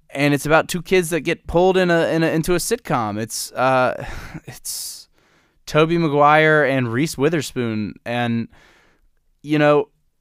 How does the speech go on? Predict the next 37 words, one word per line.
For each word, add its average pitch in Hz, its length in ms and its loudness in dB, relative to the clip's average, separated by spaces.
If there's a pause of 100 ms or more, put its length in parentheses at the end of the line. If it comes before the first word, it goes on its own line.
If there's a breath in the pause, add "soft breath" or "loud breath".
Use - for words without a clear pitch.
(140)
e-, 110 40 -4
everything's 139 560 -2
in 127 60 -10
black 131 200 0
and 143 100 -4
white, 214 300 4
and 160 80 -4
it 127 40 -6
starts - 240 -6
turning 120 240 -8
to 104 60 -18
color, 202 560 0
and 151 120 -2
these 123 120 -6
people 113 200 -8
are 110 60 -6
starting 113 240 -6
to - 40 -20
think 117 140 -10
for 110 80 -14
themselves, 185 800 -4
and, 123 260 -10 (920 soft breath)
you 175 180 -4
know, 202 240 4 (440 loud breath)
<sighs> - 460 -20
Gary 214 280 4
Ross 240 260 4
doesn't 226 260 -6
do 233 120 -2
a - 20 0
lot 233 140 0
of 220 60 -8
thinking 247 300 -4
for 247 120 -6
himself 254 380 -4
here. 160 360 -2
He 185 520 -6